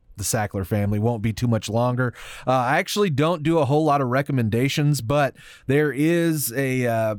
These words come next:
there's a fantastic podcast out there I know me and you both listen to. I bet you can already guess which one I'm about to speak about, but there's a fantastic two-part episode,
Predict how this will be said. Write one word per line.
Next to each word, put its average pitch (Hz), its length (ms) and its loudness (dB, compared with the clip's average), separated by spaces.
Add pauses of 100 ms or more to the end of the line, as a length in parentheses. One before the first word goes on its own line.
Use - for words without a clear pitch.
(100)
there's 143 240 -2
a 113 40 -6
fantastic 139 680 -2
podcast 113 560 -2
out 110 160 -2
there 113 160 0
I 113 60 -2
know 117 160 0
me 117 200 0
and 113 120 0
you 113 100 0
both 110 300 -2
listen 110 260 -4
to. 120 320 0 (300)
I 98 80 0
bet 123 200 -2
you 123 100 -2
can 120 120 0
already 113 220 -2
guess 113 240 -2
which 117 160 -4
one 117 120 0
I'm 110 120 -2
about 107 240 -2
to 98 80 -8
speak 117 320 -4
about, 104 400 -2
but 139 320 -2
there's 127 320 -2
a 110 100 0
fantastic 139 1000 -2 (140)
two-part 165 640 -2
episode, 120 680 -2